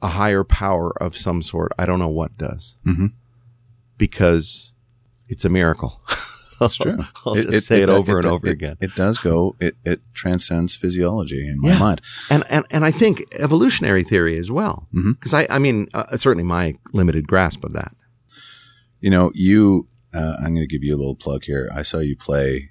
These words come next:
Speaker 2: a Dylan tune a couple weeks ago at Hughes Room. Just you and the guitar. You, you played To Make You Feel My Love.
Speaker 1: Right.
Speaker 2: And I, my skin vibrated. I got choked up.
Speaker 1: Oh, thank you very much. That's, you know, I, I think about what my purpose is. Uh, like, I think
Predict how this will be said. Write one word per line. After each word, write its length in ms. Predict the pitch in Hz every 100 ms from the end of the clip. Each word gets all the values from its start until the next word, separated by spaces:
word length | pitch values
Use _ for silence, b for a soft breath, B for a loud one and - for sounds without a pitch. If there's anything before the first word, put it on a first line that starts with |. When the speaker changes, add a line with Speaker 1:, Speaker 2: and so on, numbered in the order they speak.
| _
Speaker 2:
a 100 | 69
Dylan 340 | 67 73 76 -
tune 280 | 67 64
a 40 | 60
couple 240 | - 67
weeks 240 | 65 67 -
ago 200 | 58 60
at 160 | 64
Hughes 320 | - 69 62 64
Room. 320 | 60 55 - _ _
Just 220 | - -
you 100 | 69
and 100 | 71
the 60 | 71
guitar. 400 | 69 - 64 62
You, 160 | 60 55
you 160 | 60 58
played 360 | - 64 62 - -
To 80 |
Make 180 | 73 71
You 60 | -
Feel 160 | 71
My 140 | 65 60
Love. 280 | 62 60 - _
Speaker 1:
Right. 220 | 73 76 - _
Speaker 2:
And 160 | 67 64
I, 180 | 65 67
my 140 | 69 65
skin 300 | - 69 64
vibrated. 480 | 64 62 64 60 -
I 180 | 64 65 -
got 120 | 76
choked 260 | - 71 -
up. 200 | - - _ _ -
Speaker 1:
Oh, 440 | 160 156 78 67 - - -
thank 260 | 101 123
you 60 | -
very 200 | 85 85
much. 280 | 90 87 -
That's, 480 | 82 - - - - B B B
you 60 | 139
know, 140 | 135
I, 60 | 135
I 260 | - 87 117
think 220 | 135 120
about 220 | 101 101
what 120 | 107
my 140 | 104 95
purpose 400 | - 98 - 92
is. 220 | 85 - -
Uh, 60 | - -
like, 160 | - -
I 80 | 101
think 360 | - 113 -